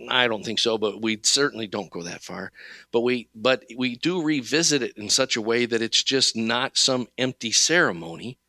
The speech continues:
You, you know, a wedding is not an empty ceremony. Having sexual relations as a husband and wife is not an empty ceremony. Uh,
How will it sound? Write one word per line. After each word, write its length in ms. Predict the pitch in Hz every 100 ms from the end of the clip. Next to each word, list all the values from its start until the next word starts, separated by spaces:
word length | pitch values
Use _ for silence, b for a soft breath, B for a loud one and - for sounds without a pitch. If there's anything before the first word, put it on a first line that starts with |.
| b b b b b b b b _ - -
You, 160 | 117 117
you 120 | - 117
know, 100 | 107
a 120 | 107
wedding 360 | 135 139 139
is 120 | 123 127
not 220 | 120 117
an 80 | 104
empty 300 | 117 - 117
ceremony. 640 | - 107 95 92 90 107
Having 320 | 107 110 120
sexual 360 | - 127 - 127
relations 520 | 117 120 127 127 107
as 120 | 98
a 80 | 101
husband 280 | 123 120 123
and 60 | 110
wife 240 | 117 117
is 100 | 110
not 180 | 113 117
an 100 | 120
empty 280 | 107 - 117
ceremony. 760 | - 123 101 90 85 90 113 B B B B -
Uh, 300 | 90 90